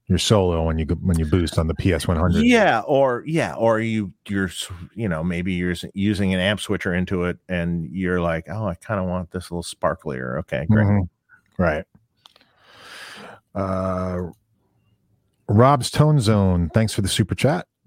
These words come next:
Speaker 1: "Dave, what E L thirty-fours and twelve A X sevens would you suggest for my J C M eight hundred twenty-two oh three X? Also for my B E one hundred when they need replaced."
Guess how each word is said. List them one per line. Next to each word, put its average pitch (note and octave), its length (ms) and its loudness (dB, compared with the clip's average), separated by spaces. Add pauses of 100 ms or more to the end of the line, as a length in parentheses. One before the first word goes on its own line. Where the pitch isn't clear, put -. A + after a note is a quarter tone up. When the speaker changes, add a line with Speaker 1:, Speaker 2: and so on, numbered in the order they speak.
Speaker 1:
"Dave, A2+ 320 4
what C#3+ 240 4
E C3 160 4
L B2 140 4
thirty-fours G#2+ 720 2
and F#2 140 0
twelve G#2+ 280 2
A G#2 140 4
X F#2+ 160 -2
sevens F#2+ 380 2
would F#2 120 0
you F2 80 -2
suggest F#2 460 -2
for G2+ 120 0
my E2+ 380 0
J G#2+ 220 0
C A2 180 0
M G#2+ 120 2
eight G2+ 120 2
hundred F#2+ 380 0
twenty-two G#2 440 0
oh G2 80 2
three F#2+ 300 0
X? - 420 -4 (600)
Also G#2+ 320 4
for G#2+ 160 0
my G2 160 4
B G2+ 320 -2
E G2+ 40 4
one F#2+ 200 4
hundred G2 360 2
when F2+ 160 2
they F2 120 2
need F2 220 0
replaced." - 600 -6